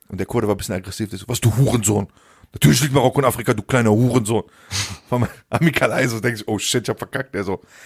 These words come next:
ja, in der Gre-, an der Grenze von Afrika. <laughs> Kennst du diese Besserwisser,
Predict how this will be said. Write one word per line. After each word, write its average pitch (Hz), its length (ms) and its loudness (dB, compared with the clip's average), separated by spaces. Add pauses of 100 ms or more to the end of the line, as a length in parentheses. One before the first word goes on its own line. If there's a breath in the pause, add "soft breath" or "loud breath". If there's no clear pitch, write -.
(200 loud breath)
ja, 123 400 0 (480)
in 120 220 0
der 101 180 0
Gre-, 101 380 -2
an 120 200 0
der 107 160 4
Grenze 180 560 2
von 135 220 2
Afrika. 143 600 0
<laughs> - 120 0 (3250 loud breath)
Kennst 359 300 0
du 302 40 -8
diese 233 220 -6
Besserwisser, 208 540 2